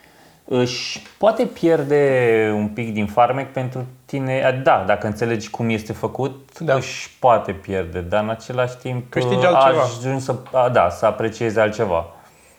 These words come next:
Speaker 1: altă parte a lui.
Speaker 2: Câștigi, pierzi chestia asta cu surpriza, adică mi, ni s-a întâmplat, sunt sigur că tuturor comedianților, cel puțin din grupul nostru, dar știu sigur că ție și mie, uh,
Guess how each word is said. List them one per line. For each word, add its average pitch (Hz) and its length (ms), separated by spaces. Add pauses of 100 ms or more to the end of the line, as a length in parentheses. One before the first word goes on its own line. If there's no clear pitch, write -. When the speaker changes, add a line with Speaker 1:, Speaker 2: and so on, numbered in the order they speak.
(200)
Speaker 1:
altă 104 260
parte 87 340
a 87 60
lui. 85 300 (240)
Speaker 2:
Câștigi, 165 420
pierzi 170 560
chestia 160 320
asta 135 180
cu 135 100
surpriza, 131 480
adică 123 200 (100)
mi, 135 200
ni 151 120
s-a 139 120
întâmplat, 135 640 (320)
sunt 147 260
sigur 147 280
că 139 140
tuturor 135 400
comedianților, 120 720 (220)
cel 131 140
puțin 131 300
din 123 140
grupul 131 280
nostru, 123 520
dar 123 140
știu - 180
sigur 127 260
că 127 80
ție 120 280
și 117 160
mie, 120 380 (500)
uh, - 100